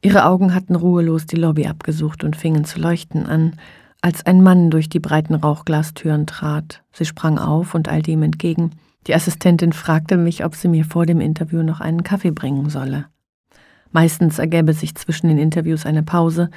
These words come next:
doch könne man nie sicher sein, manchmal dauere eine Unterhaltung länger als geplant. „Vielleicht“, ergänzte sie unsicher,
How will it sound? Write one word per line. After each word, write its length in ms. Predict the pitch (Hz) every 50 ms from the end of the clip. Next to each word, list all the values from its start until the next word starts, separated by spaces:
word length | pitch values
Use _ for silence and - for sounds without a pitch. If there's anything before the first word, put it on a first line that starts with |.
| - - - _ _ _ _
doch 200 | - 160 - -
könne 200 | - - 156 156
man 220 | 151 151 147 151 156
nie 160 | 160 160 156
sicher 280 | 156 170 160 - 165 151
sein, 360 | 156 156 147 147 151 151 147
manchmal 400 | 147 147 151 - - 160 156 151
dauere 320 | 151 151 151 156 156 156
eine 240 | 151 143 151 156 151
Unterhaltung 540 | 156 156 156 156 156 156 156 156 160 160 151
länger 280 | 147 147 151 147 147
als 200 | 170 - 147 -
geplant. 540 | - 156 156 - - 170 156 156 151 156 - - _ _ _ _ _ _ _ _ _ _ _ _ _ _ - - - - - _ -
„Vielleicht“, 480 | - 170 165 160 165 160 - - - _ _ _ _ _ _ -
ergänzte 460 | - 160 - 160 156 151 156 - 170
sie 160 | 156 156 156 -
unsicher, 500 | 160 160 156 165 156 - 165 160 160